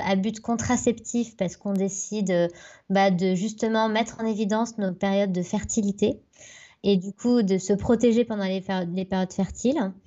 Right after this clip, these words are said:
Donc sachant que pour un cycle classique, on est fertile un tiers de notre cycle. Euh, et pour, ah, voilà, on peut aussi l'utiliser à but, euh, de, de, pour optimiser une conception.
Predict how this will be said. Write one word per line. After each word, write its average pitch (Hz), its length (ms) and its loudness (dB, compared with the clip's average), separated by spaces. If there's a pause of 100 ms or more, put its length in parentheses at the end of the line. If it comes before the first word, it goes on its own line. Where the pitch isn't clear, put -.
(360)
Donc 196 100 -2
sachant 220 420 0
que 247 80 -4
pour 208 240 -2
un 220 120 0
cycle 220 360 -4
classique, 214 560 -2
on 208 80 0
est 190 80 0
fertile 208 460 -4 (180)
un 240 140 0
tiers 240 240 0
de 208 80 0
notre 185 200 0
cycle. 269 400 -4 (1160)
Euh, 202 420 4 (100)
et 226 140 2
pour, 254 240 2
ah, 254 140 4 (180)
voilà, 208 240 0
on 180 80 -8
peut 208 160 -8
aussi 214 180 -10
l'utiliser 214 280 -6
à 214 60 -4
but, 190 260 -6
euh, 180 180 0
de, 165 840 -2
de, - 40 0
pour 175 200 2
optimiser 208 440 2
une 208 120 2
conception. 196 540 -2